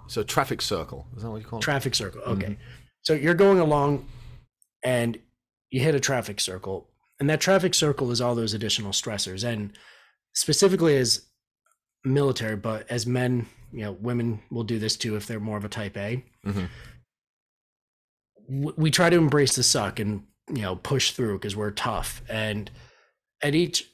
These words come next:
Speaker 2: one of these off ramps off the turning circle, the roundabout, if you just acknowledge the issue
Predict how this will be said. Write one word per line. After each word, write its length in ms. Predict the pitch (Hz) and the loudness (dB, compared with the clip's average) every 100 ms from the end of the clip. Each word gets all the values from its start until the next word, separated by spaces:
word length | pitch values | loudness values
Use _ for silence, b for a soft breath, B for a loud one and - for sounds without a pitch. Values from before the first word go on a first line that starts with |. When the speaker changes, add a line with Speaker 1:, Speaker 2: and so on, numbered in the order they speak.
| - | -2
Speaker 2:
one 200 | 156 156 | 2 4
of 60 | |
these 420 | 143 135 127 - - - | 4 4 4 2 0 -2
off 260 | 135 185 - | 2 2 2
ramps 440 | 120 107 110 - - 123 | -2 0 0 -2 -2 -2
off 220 | 120 - | 0 0
the 280 | 117 107 107 - - | -2 -2 -6 -8 -2
turning 280 | 143 139 | 2 2
circle, 400 | 123 113 110 110 | 0 -2 -2 -2
the 160 | 104 104 - | -2 -4 -6
roundabout, 540 | 120 139 139 101 95 - _ _ _ _ _ _ _ - - | -2 0 0 0 -4 -8 _ _ _ _ _ _ _ -12 -4
if 120 | 123 | 2
you 120 | 156 | 4
just 340 | 160 160 - - - - | 6 4 2 -6 -6 -2
acknowledge 640 | 127 123 110 135 135 - | 2 2 2 2 2 2
the 160 | 117 113 | 2 4
issue 400 | - 156 156 | 4 6 4